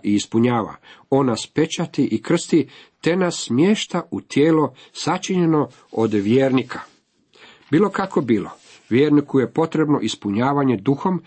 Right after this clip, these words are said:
kako bi mogao služiti Kristu. Učenici su bili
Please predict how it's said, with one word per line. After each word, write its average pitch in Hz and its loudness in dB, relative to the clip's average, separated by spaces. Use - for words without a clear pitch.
kako - -6
bi 117 2
mogao 131 0
služiti 131 0
Kristu. - -2
Učenici 147 2
su 131 -4
bili 139 2